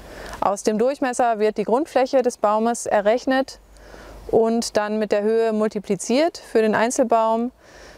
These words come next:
Und da, wie erwähnt, die Bäume ja nicht genau zylindrisch wachsen, müssen wir diesen Formfaktor noch mit einberechnen. In der einfachen forstlichen Praxis wird der Formfaktor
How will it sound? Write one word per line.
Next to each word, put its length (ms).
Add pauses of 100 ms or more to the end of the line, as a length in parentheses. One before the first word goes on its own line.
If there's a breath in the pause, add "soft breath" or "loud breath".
(380 loud breath)
Und 380
da, 320
wie 120
erwähnt, 460
die 80
Bäume 360
ja 120
nicht 240
genau 240
zylindrisch 560
wachsen, 340
müssen 200
wir 60
diesen 220
Formfaktor 680
noch 100
mit 160
einberechnen. 920
In 140
der 120
einfachen 440
forstlichen 500
Praxis 640 (640 loud breath)
wird 360
der 100
Formfaktor 880